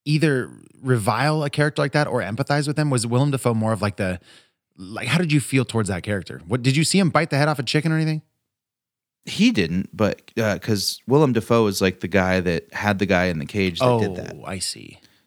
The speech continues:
Speaker 2: So
Speaker 1: Okay.
Speaker 2: Willem Dafoe was the, the human trafficker.
Speaker 1: Well, even worse then. How do we, yeah, like, how do you feel about the Willem Dafoe character?
Speaker 2: He was pretty gross.
Speaker 1: Okay.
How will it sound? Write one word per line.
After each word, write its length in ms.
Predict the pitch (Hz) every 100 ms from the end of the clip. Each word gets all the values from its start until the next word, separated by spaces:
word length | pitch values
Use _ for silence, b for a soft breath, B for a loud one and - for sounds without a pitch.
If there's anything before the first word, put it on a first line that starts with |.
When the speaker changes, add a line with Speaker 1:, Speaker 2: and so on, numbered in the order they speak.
| -
Speaker 2:
So 180 | 101 92
Speaker 1:
Okay. 100 | 98
Speaker 2:
Willem 260 | 131 139 117
Dafoe 360 | 104 127 113
was 560 | 98 92 104 107 101 95
the, 640 | 101 95 92 90 90 80 -
the 180 | - 95
human 400 | - 123 113 101
trafficker. 400 | 107 101 - 98
Speaker 1:
Well, 120 | 135
even 180 | 151 135
worse 200 | 123 123
then. 140 | 95
How 100 | 90
do 60 | 117
we, 80 | 113
yeah, 60 | 101
like, 100 | 90
how 120 | 120
do 80 | 123
you 80 | 104
feel 220 | - 107
about 220 | 95 95
the 80 | 95
Willem 180 | 92 87
Dafoe 220 | 87 110
character? 420 | - 104 - - _ _ _ _
Speaker 2:
He 120 | - 175
was 160 | 196
pretty 200 | - 165
gross. 400 | 139 101 76 -
Speaker 1:
Okay. 140 | 76